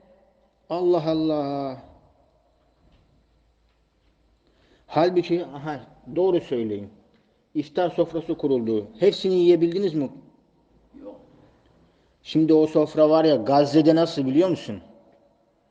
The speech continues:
Şu anda o sofra Gazze'de ne kadar mükellef bir sofra değil mi? Ya. Nimetlerin değerini kaybetmeden bilelim ya.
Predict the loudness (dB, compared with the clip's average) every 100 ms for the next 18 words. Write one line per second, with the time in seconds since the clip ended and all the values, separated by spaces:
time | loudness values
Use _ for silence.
0 | _ _ _ _ _ -2 4 4 6 2
1 | 2 0 0 0 2 -2 2 4 4 2
2 | 2 2 4 4 4 2 0 0 2 0
3 | -2 -4 -4 -2 -2 -4 -8 -16 -20 _
4 | _ _ _ _ _ _ _ _ _ _
5 | _ _ _ _ _ _ _ _ _ _
6 | _ -14 -10 -10 -12 -16 -20 _ _ _
7 | _ _ _ _ _ _ _ _ _ _
8 | _ _ _ _ _ _ _ -20 _ _
9 | _ _ _ -2 0 0 0 0 0 2
10 | 2 2 0 -4 -4 -2 -2 -2 -4 -4
11 | -4 -4 -6 -10 -16